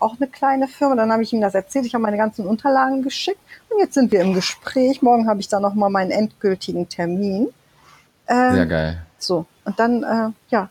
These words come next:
Speaker 1: und es ging schneller, äh, schneller, als ich gedacht habe.
Speaker 2: Ja, das ist auch cool. Und, ähm,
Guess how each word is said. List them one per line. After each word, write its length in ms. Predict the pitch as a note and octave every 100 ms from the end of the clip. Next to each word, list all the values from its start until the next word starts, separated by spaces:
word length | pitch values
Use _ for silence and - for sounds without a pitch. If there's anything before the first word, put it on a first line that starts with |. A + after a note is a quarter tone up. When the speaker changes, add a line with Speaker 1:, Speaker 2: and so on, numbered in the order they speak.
| -
Speaker 1:
und 120 | G#3+
es 80 | -
ging 160 | A3+ G#3+
schneller, 380 | - A3+ A3 -
äh, 220 | E3+ G3
schneller, 380 | - A#3+ A3 A#3+
als 220 | A3+ -
ich 60 | -
gedacht 320 | A#3 G#3+ - -
habe. 280 | G#3+ G3 G3 - _ _ _ _ - - - -
Speaker 2:
Ja, 220 | A2 A#2+
das 140 | G#2+ G#2+
ist 80 |
auch 340 | - - - -
cool. 200 | C3 G2+
Und, 280 | G#2+ G2 -
ähm, 560 | G#2+ A2 G#2 G2+ -